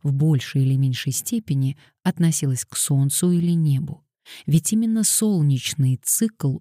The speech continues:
указывал время года. Именно солнце вставало поутру,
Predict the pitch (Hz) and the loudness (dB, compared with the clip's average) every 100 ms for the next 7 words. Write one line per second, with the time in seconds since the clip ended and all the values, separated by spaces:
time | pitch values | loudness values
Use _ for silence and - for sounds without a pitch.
0 | - 147 - 147 147 151 160 165 160 143 | -4 -4 -2 0 2 2 0 2 2 4
1 | 139 139 156 165 180 127 151 160 _ _ | 4 4 2 0 -2 -2 -6 -12 _ _
2 | - - - 160 147 147 143 - - 180 | -20 -8 4 6 6 6 4 2 0 0
3 | 208 156 - - - - 139 147 160 139 | 2 2 0 -2 -2 0 0 2 2 0
4 | 127 131 123 - 165 185 | -2 -2 -2 0 0 0